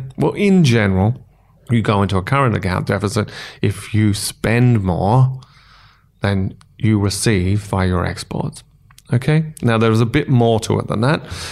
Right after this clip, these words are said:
but I won't go into, to those details just yet. But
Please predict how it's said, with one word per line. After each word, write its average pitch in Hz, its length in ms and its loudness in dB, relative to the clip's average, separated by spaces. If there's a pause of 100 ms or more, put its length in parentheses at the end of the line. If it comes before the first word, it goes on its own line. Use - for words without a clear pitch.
(260)
but 95 120 0
I 92 120 2
won't 92 240 0
go 92 160 -2
into, 92 420 -4 (140)
to - 100 -2
those 98 220 0
details 92 420 -4
just - 220 -8
yet. - 180 -4
But - 140 -4